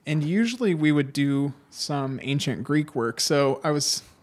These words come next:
doing a bit of the archaeology, not super hands-on with that. Um, a good bit of the history side, and then ancient Greek. So it was, it was, and that was the focus, was, uh, linguistic.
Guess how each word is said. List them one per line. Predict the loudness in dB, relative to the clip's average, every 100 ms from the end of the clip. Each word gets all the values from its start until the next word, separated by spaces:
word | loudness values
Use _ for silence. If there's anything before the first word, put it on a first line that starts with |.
| _ 2
doing | 4
a | 6
bit | 6 6 4
of | 0 -4
the | -4 -4
archaeology, | 0 0 4 4 6 4 0 2 0 -4 -20 -14 2
not | 4 4
super | 4 2 4
hands-on | 4 2 2 0 0
with | -4
that. | -4 -2 -2 -4 -14 -20 -20 _ _
Um, | -8 -4 -4 -4 -6 -8 -12 _ _ _ _ _ -8
a | -4
good | 0 0
bit | 2 2
of | 2
the | -4
history | 2 4 4 4 2
side, | 2 2 2 2 2
and | -2 -2
then | -2 -2 -6 -10 -20 -20 _ _ _
ancient | -4 -2 -4 -4
Greek. | -2 -2 -4 -12 -10
So | -2 0 2
it |
was, | 0 -2
it | -2
was, | -2 -2 -12 _ -16 -8
and | 0 4
that | 4
was | 4 0
the |
focus, | -2 -2 0 -4 -6 -4
was, | -2 0 -2 -6
uh, | -6 -6
linguistic. | -6 -6 -6 -4 -4 -6 -12 -18